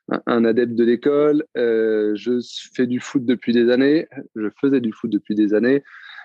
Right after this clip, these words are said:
Euh, on va dire, j'ai commencé à cinq ans, euh, dans le petit club de Beaugency. Et à treize ans, je suis parti jouer au F C Metz.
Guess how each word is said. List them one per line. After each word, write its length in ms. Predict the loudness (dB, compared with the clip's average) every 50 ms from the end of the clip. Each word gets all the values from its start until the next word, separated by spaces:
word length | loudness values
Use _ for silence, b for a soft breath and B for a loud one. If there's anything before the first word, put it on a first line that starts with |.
| B _ -2
Euh, 840 | 0 0 0 0 0 0 0 0 0 0 0 0 0 0 0 0 0
on 20 |
va 120 | 0 0 0
dire, 160 | 0 0 0
j'ai 100 | -2 -4
commencé 720 | -2 -2 0 0 0 0 0 0 2 2 4 2 2 2
à 160 | 2 0 -2 -4
cinq 300 | -4 -6 -6 -4 -2 -2
ans, 340 | 0 0 0 0 0 -2
euh, 80 | -2 -2
dans 100 | -2 -2
le 60 | -2
petit 180 | -4 -4 -8 -4
club 200 | -2 -2 -2 0
de 80 | 0
Beaugency. 680 | 0 0 0 0 0 -2 -4 -2 0 2 2 2 2 0 B B B B B B B _ -2
Et 120 | 0 0
à 80 | 0 -2
treize 300 | -4 -2 -2 -2 0 0
ans, 160 | 0 -2 -2
je 60 | -2 -4
suis 100 | -6 -4
parti 300 | -4 -6 -4 _ -4 0
jouer 240 | 2 2 2 2
au 40 | 2
F 40 | 0
C 180 | -2 -2 -2 0
Metz. 320 | 0 -2 -4 -4 -8